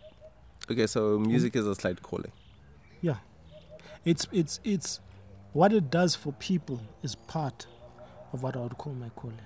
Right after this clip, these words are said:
Speaker 1: I guess so many people refer to calling as their financial means. You know, my calling was, I,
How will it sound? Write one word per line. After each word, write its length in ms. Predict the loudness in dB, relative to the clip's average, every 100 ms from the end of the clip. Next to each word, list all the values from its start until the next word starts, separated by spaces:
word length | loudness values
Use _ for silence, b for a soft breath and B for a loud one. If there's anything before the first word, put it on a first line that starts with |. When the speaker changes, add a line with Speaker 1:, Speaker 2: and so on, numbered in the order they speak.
| -20 -20 -6
Speaker 1:
I 80 | 0
guess 240 | 0 -2 -6 -10 -10 -14 -4
so 160 | 2
many 140 | 4 4
people 260 | 2 2
refer 300 | 2 2 0
to 120 | -2 -4
calling 380 | -2 0 0
as 160 | -2 -2
their 160 | -2 -2
financial 680 | 0 0 -2 -2 -4 -6 -10 -18 -20 -20 -20 -20 -20 -8
means. 300 | -6 -4 -6
You 60 | -8
know, 60 | -6
my 140 | -6
calling 460 | 0 4 6 4 4
was, 360 | 2 0 -6 b b b -20 -20 -20 -18 -6
I, 140 | -6